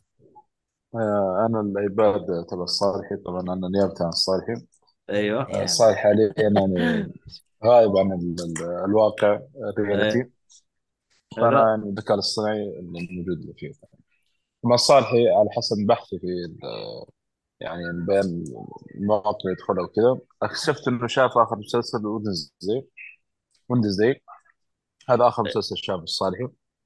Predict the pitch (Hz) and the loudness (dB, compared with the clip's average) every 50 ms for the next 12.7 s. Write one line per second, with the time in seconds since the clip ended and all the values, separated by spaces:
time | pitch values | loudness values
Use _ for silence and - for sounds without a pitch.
0 | _ _ _ _ _ _ _ - - - - 151 143 120 107 135 139 151 160 151 | _ _ _ _ _ _ _ -10 -4 2 2 4 4 4 4 4 4 4 4 2
1 | - - 151 135 127 123 120 107 92 - - _ _ _ _ _ _ _ _ _ | 0 2 2 4 4 4 4 4 2 -2 -8 _ _ _ _ _ _ _ _ _
2 | _ _ - 131 135 - 135 151 151 139 120 107 95 90 87 85 85 82 73 71 | _ _ -2 0 0 4 6 6 6 6 4 2 0 -2 -4 -8 -8 -10 -10 -12
3 | 65 92 - - 117 - - 113 98 95 - - - 101 104 104 101 110 104 110 | -14 -10 -4 -4 -4 -2 -2 -2 -2 -2 -4 -6 -6 0 2 2 2 4 2 2
4 | 120 123 123 131 143 143 131 127 135 135 131 127 127 127 127 123 131 123 120 117 | 2 2 2 2 4 4 2 2 2 0 0 0 0 -2 -4 -6 -8 -8 -6 -6
5 | 135 135 131 - 143 123 127 127 135 143 147 143 139 135 131 123 120 120 127 147 | -6 -8 -6 -6 -8 -8 -6 -6 -4 -2 0 2 2 2 0 0 -2 -2 -4 -4
6 | 156 151 - - - 147 151 151 160 160 151 147 143 143 139 131 127 123 120 120 | -2 -4 -6 -4 -2 -2 -2 0 -2 -2 -2 -2 -2 -2 0 0 0 0 -2 -2
7 | 123 117 113 110 98 - - _ _ _ _ _ _ _ _ _ _ - 123 151 | -4 -2 -2 -2 -4 -6 -14 _ _ _ _ _ _ _ _ _ _ -2 0 2
8 | 156 156 151 139 120 117 110 107 107 110 110 - - 120 120 117 113 110 101 90 | 4 6 6 4 4 4 4 2 2 0 -2 -4 -2 -2 0 0 0 -2 -2 -4
9 | 92 90 85 82 95 98 - - 120 110 107 98 101 98 101 101 - 104 95 - | -10 -14 -14 -14 -14 -12 -2 0 0 0 0 -2 -4 -6 -6 -4 -4 -6 -6 -6
10 | - - - - - - - 98 98 98 95 98 87 71 - 85 78 69 _ _ | -8 -16 -20 -18 -16 -12 -8 -8 -6 -4 -4 -4 -4 -4 -8 -10 -12 -14 _ _
11 | _ _ _ _ _ _ _ _ - - - 147 139 - - - - - - - | _ _ _ _ _ _ _ _ 0 0 0 -2 -6 -6 -10 -14 -20 -20 -20 -20
12 | - _ _ _ - - 101 107 107 98 95 - - | -20 _ _ _ -16 -6 -2 0 0 0 0 -2 -10